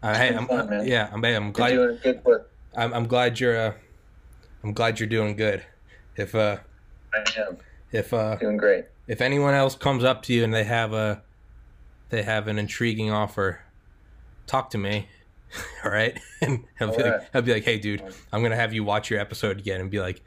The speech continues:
Speaker 1: 'Stay the fuck away from these
Speaker 2: <laughs>
Speaker 1: guys.'" <laughs> All right, bro.
Speaker 2: Thanks.
Speaker 1: Thank you so much, man. Take care. Have a great night.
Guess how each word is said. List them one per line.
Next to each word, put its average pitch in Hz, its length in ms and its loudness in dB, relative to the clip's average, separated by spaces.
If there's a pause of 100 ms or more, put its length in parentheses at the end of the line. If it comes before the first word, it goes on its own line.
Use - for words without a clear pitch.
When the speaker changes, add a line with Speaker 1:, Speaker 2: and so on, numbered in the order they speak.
(140)
Speaker 1:
'Stay 110 220 -2
the 101 80 -2
fuck - 260 -6
away 98 180 -2
from 98 160 -12
these 98 160 -4
Speaker 2:
<laughs> - 60 -8
Speaker 1:
guys.'" 107 360 -4
<laughs> - 520 -6
All - 100 -2 (580)
right, 139 240 0
bro. 127 320 -2
Speaker 2:
Thanks. - 280 -6
Speaker 1:
Thank 135 200 -2
you 131 60 -6
so 131 180 0
much, 123 280 0
man. 120 240 2
Take 123 240 -4
care. 117 240 0
Have 113 180 -4
a 113 60 -6
great 113 200 -2
night. 104 260 -6